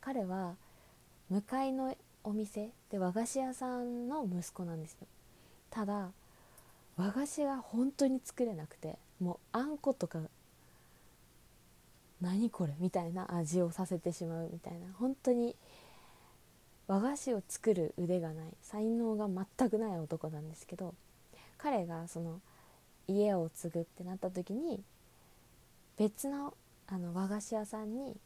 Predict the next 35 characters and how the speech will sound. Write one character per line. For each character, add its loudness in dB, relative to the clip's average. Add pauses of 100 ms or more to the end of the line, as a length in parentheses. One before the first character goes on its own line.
(280)
ま 0
あ、 -2
修 4
行 8
み -2
た -8
い -10
な -14
感 -8
じ -8
で -4
奉 8
公 -8
に -6 (680)
出 2
る -4
ん -8
で -12
す -16
ね。 -8 (520)
で、 -8
そ -2
こ 2
で 2 (840)
す -2
っ 2 (260)
ご 8
い 2 (340)
手 -4
先 0
の 2
器 -2
用 -2
な -4 (1300)
弟、 6